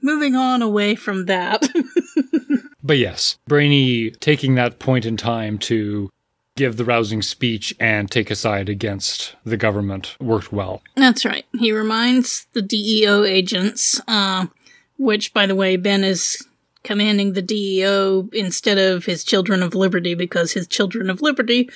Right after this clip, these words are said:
Speaker 1: were all out searching. <laughs> Which is silly, but okay, fine, whatever. Uh, they, they cer-, the Children of Liberty, or Agents of Liberty,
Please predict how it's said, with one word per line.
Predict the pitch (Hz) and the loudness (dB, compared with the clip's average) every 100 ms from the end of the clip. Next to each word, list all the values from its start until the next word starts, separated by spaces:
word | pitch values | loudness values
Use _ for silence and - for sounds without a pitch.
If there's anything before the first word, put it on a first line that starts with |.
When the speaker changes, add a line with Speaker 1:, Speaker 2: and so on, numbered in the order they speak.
| - _ | -20 _
Speaker 1:
were | 220 208 | 0 2
all | 214 214 | 4 2
out | 214 - | 2 0
searching. | - 277 262 - 190 269 - - 906 | 0 0 0 0 0 0 -4 -16 -2
<laughs> | 339 - _ - 403 - _ 403 427 403 - | -2 -2 _ -2 -2 -4 _ -2 -2 -2 0
Which | 392 381 | 0 2
is | 359 294 | 2 0
silly, | - 240 214 214 | 2 2 2 2
but | 208 202 - | 0 -4 0
okay, | 226 220 175 | -2 2 2
fine, | 185 - 175 170 | 2 -2 -4 -2
whatever. | 175 180 180 170 160 | 0 2 2 0 -4
Uh, | - 185 175 - | -2 -2 -2 -2
they, | 190 185 165 _ - - - | 0 0 -4 _ -20 -20 -6
they | - 220 | 0 2
cer-, | 226 262 226 | 4 4 2
the | - 330 208 | 2 2 2
Children | - 302 269 226 | 4 2 4 4
of | 202 190 | 4 2
Liberty, | 220 208 190 190 180 180 | 2 2 4 4 2 -2
or | 208 185 | -2 0
Agents | 202 196 202 208 | 2 2 0 -2
of | 196 | 0
Liberty, | 185 175 175 175 - | 0 0 0 -2 -4